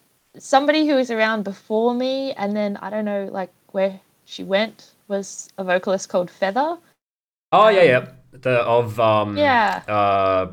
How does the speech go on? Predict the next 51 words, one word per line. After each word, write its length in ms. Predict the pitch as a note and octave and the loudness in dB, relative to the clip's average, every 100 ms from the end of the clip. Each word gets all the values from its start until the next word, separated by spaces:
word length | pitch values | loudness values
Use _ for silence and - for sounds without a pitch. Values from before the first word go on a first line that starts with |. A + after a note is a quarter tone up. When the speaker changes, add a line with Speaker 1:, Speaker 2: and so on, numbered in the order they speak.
| - | -10
Speaker 2:
whoa, 380 | A#2+ A2 F#2+ F#2 | -6 -2 -2 -4
what's 220 | G2+ - | -6 -10
the, 160 | - G2 | -12 -10
what's 200 | G#2+ A2+ | -10 -12
the, 100 | G2+ | -14
what's 280 | F2+ A#2+ - | -8 -8 -8
the 80 | - | -12
Feather 300 | - G#2+ G2 | -8 -6 -6
song? 440 | - F2+ F2 E2+ - - - | -8 -10 -10 -14 -18 -12 -4
Until 240 | - - | 0 0
the 80 | C#3 | -2
Sun. 460 | - A#2 F2 F2 - - _ _ _ _ _ _ A2+ | -2 -2 -4 -12 -20 -20 _ _ _ _ _ _ -6
Of 100 | A#2+ | -4
Until 220 | B2+ B2+ | -2 -4
the 80 | G#2+ | -6
Sun 260 | - G#2 G#2+ | -6 -8 -2
fame. 120 | C#4 | 4
Speaker 1:
Yeah, 280 | D#4 A3+ F3+ | 6 6 2
well, 320 | A3+ D4 C4+ - | 2 2 0 -2
I, 160 | C#4+ - | -2 -2
I'm 160 | D#4 D#4 | -8 -8
sure 320 | - D#4+ F4 | -6 0 0
there 180 | F#4 F#4 | 2 0
were 100 | E4 | 0
more 360 | C#4 D4 E4 C4+ | 0 2 4 2
of 120 | B3 | 0
them, 320 | G3+ E3+ F3 - | -6 -8 -12 -6
but 200 | A3 - | -4 -2
I 140 | G#3+ | -4
don't 240 | A3 C4 C4+ | -4 -4 -6
know, 340 | C4 B3+ B3+ B3+ B3 _ | -8 -6 -8 -10 -20 _
like, 320 | B3 A#3 - - - _ | -2 -2 -4 -14 -20 _
Speaker 2:
Yeah, 140 | E3 A#3 | 4 6
yeah, 200 | G#3 C3 | 6 4
yeah. 180 | A#2+ A2 | 4 2
There's, 260 | A#2+ A#2 | 0 -2
there's, 240 | A2+ C#3+ B3 | -2 -2 -2
Speaker 1:
it's 120 | B3+ | -6
just, 200 | - E4+ | -4 -2
Speaker 2:
she's 100 | E4+ | -2
Speaker 1:
like, 60 | E4 | 0
Speaker 2:
got 80 | |
a 40 | - | 0
whole 120 | C3 | 0
Speaker 1:
a 20 | |
Speaker 2:
bunch 140 | A#2+ - | -2 -4
of 80 | |
Speaker 1:
section 180 | - C#4+ | -6 -6
Speaker 2:
songs. 80 | C#4 | -4
Speaker 1:
history 320 | D4 - C4 | -8 -4 2
that, 180 | B3 | 2